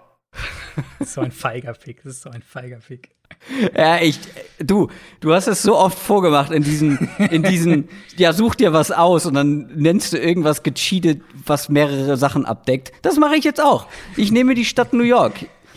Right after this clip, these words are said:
Speaker 2: Auf der einen Seite haben wir die New York Giants, äh, die ein besseres Footballteam geworden sind und die New York Jets auch. Deswegen habe ich die Stadt New York genommen, weil sie einfach zwei bessere Footballteams jetzt hat nach dem Draft.
Speaker 1: Äh.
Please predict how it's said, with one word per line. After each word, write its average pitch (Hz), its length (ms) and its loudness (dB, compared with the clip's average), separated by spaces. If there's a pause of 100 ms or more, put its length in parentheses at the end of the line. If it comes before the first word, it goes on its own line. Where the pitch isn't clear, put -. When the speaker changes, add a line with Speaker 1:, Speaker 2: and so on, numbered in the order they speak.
(340)
Speaker 2:
Auf 175 160 0
der 233 120 4
einen 262 200 4
Seite 196 240 4
haben 202 120 0
wir 202 120 2
die 196 80 2
New 190 160 2
York 165 180 2
Giants, 160 540 2 (840)
äh, 139 140 2
die 147 160 2
ein 139 60 0
besseres 135 360 -2
Footballteam 131 640 -2
geworden 123 380 2
sind 143 200 -2
und 220 200 -2
die 247 80 2
New 220 120 2
York 170 220 0
Jets 202 200 0
auch. 185 340 0 (840)
Deswegen 117 320 0
habe 107 120 0
ich 110 60 -6
die 131 100 -6
Stadt - 200 -4
New 156 100 -2
York 165 200 0
genommen, 104 240 -2
weil 113 140 0
sie 127 80 -2
einfach 120 180 -4
zwei 135 300 0
bessere 127 280 -2
Footballteams 131 600 -2
jetzt - 180 -8
hat 107 120 -4
nach 98 140 -10
dem 104 140 -4
Draft. - 280 -6
Speaker 1:
Äh. - 40 -14